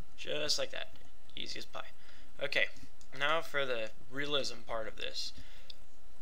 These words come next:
Um, 'cause you need environmental interaction, 'cause when you shoot a gun off, it's, um, it glows. It's 'cause there's actually fire coming out of the barrel,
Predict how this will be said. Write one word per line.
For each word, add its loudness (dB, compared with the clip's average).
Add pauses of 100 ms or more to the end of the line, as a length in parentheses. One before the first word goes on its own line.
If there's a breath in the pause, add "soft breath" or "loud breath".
(100)
Um, 2
'cause 0
you 0
need -2
environmental 2
interaction, 0
'cause -2
when -2
you -2
shoot 2
a -2
gun 0
off, -2
it's, 2
um, -2 (1600 loud breath)
it 2 (100)
glows. 0
It's 2
'cause 0
there's -2
actually 4
fire 4
coming 0
out 0
of 0
the 0
barrel, 2